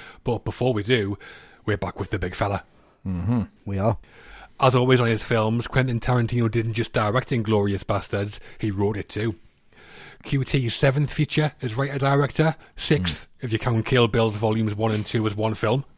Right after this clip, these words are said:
Speaker 3: It's officially sixth, though, isn't it? That's what people say.
Speaker 2: Yeah.
Speaker 1: Yeah, it is, yeah. So what do you think of Quentin's writing then, Matt?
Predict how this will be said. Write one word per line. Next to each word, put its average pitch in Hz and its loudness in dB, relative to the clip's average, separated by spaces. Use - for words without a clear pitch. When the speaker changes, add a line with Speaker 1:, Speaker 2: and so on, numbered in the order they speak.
Speaker 3:
It's - -10
officially 156 6
sixth, - 4
though, 147 8
isn't 123 6
it? - -6
That's 123 4
what 139 6
people 120 4
say. 110 2
Speaker 2:
Yeah. 95 -6
Speaker 1:
Yeah, 147 6
it 139 6
is, 127 4
yeah. 123 2
So 117 0
what 113 2
do 127 0
you 117 4
think 123 0
of 107 -2
Quentin's 113 -2
writing 120 0
then, 104 2
Matt? 120 2